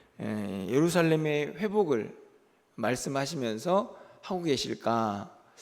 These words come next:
이런 생각을 좀 해보게 되는데요. 에, 그 일은, 어, 다른 이유가 아니고,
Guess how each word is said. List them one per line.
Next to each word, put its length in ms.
이런 220
생각을 360
좀 160
해보게 560
되는데요. 680
에, 120
그 240
일은, 540
어, 720
다른 320
이유가 280
아니고, 840